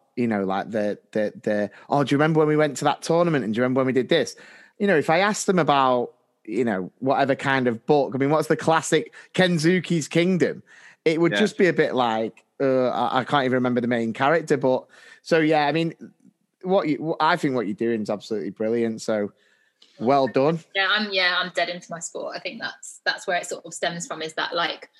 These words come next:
Speaker 3: you know, when I was playing with the kids, I wanted it to have a competitive element for me. Like, I wanted to, <laughs> to enjoy
Speaker 2: <laughs> Yeah.
Speaker 3: it. So if I'm playing soccer pong, I wanna, I wanna try and get it in the cup,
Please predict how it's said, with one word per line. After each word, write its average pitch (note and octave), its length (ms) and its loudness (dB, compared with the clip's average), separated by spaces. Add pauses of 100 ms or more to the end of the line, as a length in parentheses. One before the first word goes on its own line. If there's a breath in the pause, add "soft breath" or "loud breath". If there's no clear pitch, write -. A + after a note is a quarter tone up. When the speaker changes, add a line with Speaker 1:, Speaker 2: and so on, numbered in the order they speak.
(240 soft breath)
Speaker 3:
you A3+ 80 0
know, D#3 220 -2
when F#3+ 120 -4
I G3 80 -4
was F#3+ 120 -6
playing G3+ 220 0
with F3+ 100 -8
the - 60 -8
kids, - 240 -4
I E3 40 -2
wanted F#3 240 -4
it F#3 120 -6
to - 80 -20
have E3+ 140 -4
a E3+ 60 -12
competitive - 440 -12
element F3+ 440 -4
for F3+ 80 -4
me. E3+ 440 -4
Like, F3 120 -2
I G#3 140 0
wanted E3+ 220 -6
to, G3+ 440 0
<laughs> - 0 -
to C4 220 0
enjoy B3 220 2
Speaker 2:
<laughs> C4 80 4
Yeah. - 80 -
Speaker 3:
it. - 140 -8
So F#3+ 60 -2
if - 100 -8
I'm C4 180 -2
playing A3 200 -4
soccer B3 280 -8
pong, D#3+ 200 -4
I F#3+ 60 0
wanna, A3 240 0 (240)
I A#3 40 0
wanna B3+ 180 0
try A3 240 0
and G3 100 -6
get F#3+ 140 0
it F#3+ 100 0
in F#3+ 100 -8
the G3 80 -4
cup, - 240 -2